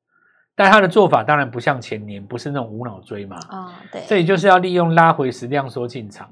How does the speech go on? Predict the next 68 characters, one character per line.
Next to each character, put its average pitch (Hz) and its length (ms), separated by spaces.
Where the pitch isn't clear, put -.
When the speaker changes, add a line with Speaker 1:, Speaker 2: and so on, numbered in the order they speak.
Speaker 1:
高 143 160
档 107 200
爆 123 180
量 117 180
时 104 200
卖 104 180
出 90 300
了。 - 160
Speaker 2:
是。 - 480
Speaker 1:
所 170 120
以 160 60
它 170 160
的 165 100
动 165 220
作 156 160
上 143 240
会 131 480
变 151 160
成 120 240
有 101 280
多 135 240
了 123 100
两 98 240
道 117 180
手 95 220
续。 98 300
那 196 100
最 262 180
大 214 200
原 170 100
因 185 80
就 185 140
在 175 160
于 160 80
说， 170 420
呃， 147 240
散 147 220
装 226 160
航 190 140
运 202 120
里 139 120
面 147 260
的 131 140
那 165 200
些 151 200
股 95 180
票， 117 320
无 123 100
人 131 280
不 151 80
知， 143 180
无 117 160
人 107 160
不 123 100
晓 - 220
嘛。 85 100
Speaker 2:
对 226 200
啊。 190 320
Speaker 1:
少 143 200
了 147 80
一 185 60
点 160 180
神 117 220
秘 147 220
感， - 240
对 - 100
不 - 100
对？ 262 120